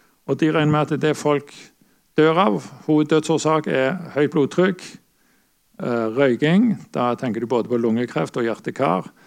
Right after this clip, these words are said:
høyt blodsukker, det er veldig mange i verden som ikke har tilgang på insulin og den type behandling, og det fører til død. Fysisk akt-,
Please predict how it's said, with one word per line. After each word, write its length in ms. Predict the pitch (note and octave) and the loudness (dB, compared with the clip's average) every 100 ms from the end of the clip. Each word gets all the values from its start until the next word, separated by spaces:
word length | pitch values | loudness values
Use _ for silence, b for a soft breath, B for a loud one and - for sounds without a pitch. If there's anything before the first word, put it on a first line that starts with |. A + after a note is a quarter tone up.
| b b D3+ | b b -2
høyt 160 | D3+ | 0
blodsukker, 560 | D#3+ C3+ D#3 D#3 F3+ F3+ | 0 0 0 0 2 0
det 80 | D#3+ | 0
er 140 | D3+ | -2
veldig 160 | C3 C#3+ | 0 0
mange 320 | C#3 B2 C3 | 0 -2 -4
i 400 | C#3 C3 B2+ B2+ B2+ A#2+ C3 | -2 -2 -2 0 -2 -2 -6
verden 480 | - A#2+ B2+ B2+ C#3+ | -6 -2 -2 -2 -4
som 140 | C#3 A#2+ | -2 -4
ikke 160 | B2+ | -4
har 20 | - | -4
tilgang 400 | A2+ G#2 A#2+ C#3+ | -4 -4 -4 -4
på 140 | B2+ A#2+ | 0 0
insulin 580 | A2+ G#2+ B2+ A2+ C3+ D3+ | 0 -2 -4 -2 0 0
og 140 | C3 A2 | -2 -2
den 160 | A#2 A2+ | -4 -2
type 300 | A#2 - C2+ | -4 -4 -4
behandling, 520 | - A2+ - D3+ E3 B B B B | -4 -4 -4 0 -2 B B B B
og 240 | - A#2+ A2+ | -6 -4 -4
det 80 | - | -6
fører 320 | - A2 A2+ | -2 -2 -2
til 400 | - A2+ A#2 A2 G#2+ - - | -6 -8 -8 -10 -14 -16 -2
død. 320 | C#3 D#3 - - B B | 2 2 -2 -18 B B
Fysisk 460 | - G3 F#3 F3 E3+ | 0 2 2 2 0
akt-, 160 | - | -2